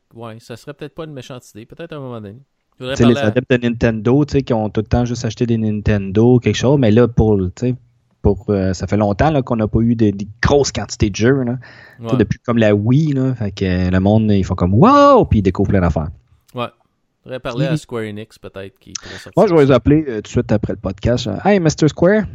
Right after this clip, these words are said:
Speaker 1: Mister
Speaker 2: how do
Speaker 1: Square.
Speaker 2: you do it ? »
Speaker 1: C'est ça. Ah, quiz with you.
Speaker 2: <laughs>
Speaker 1: Ça vous tenterait-tu de sortir ce jeu-là sur Switch ? Je l'achèterais peut-être. <laughs>
Speaker 2: Euh, ah, ben, ben, pensez, je l'ai gratuit sur Xbox. Ok, bye.
Speaker 1: Laissez faire, ok, bye.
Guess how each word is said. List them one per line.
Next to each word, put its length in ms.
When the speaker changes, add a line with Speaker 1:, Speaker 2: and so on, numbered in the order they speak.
Speaker 1:
Mister 180
Speaker 2:
how 180
do 60
Speaker 1:
Square. 260
Speaker 2:
you 60
do 60
it ? » 100
Speaker 1:
C'est 120
ça. 240
Ah, 160
quiz 240
with 220
you. 160
Speaker 2:
<laughs> 680
Speaker 1:
Ça 260
vous 120
tenterait-tu 460
de 40
sortir 320
ce 40
jeu-là 200
sur 160
Switch ? 320
Je 80
l'achèterais 580
peut-être. 360
<laughs> 80
Speaker 2:
Euh, 840
ah, 160
ben, 160
ben, 140
pensez, 280
je 60
l'ai 80
gratuit 260
sur 120
Xbox. 260
Ok, 160
bye. 320
Speaker 1:
Laissez 200
faire, 180
ok, 140
bye. 140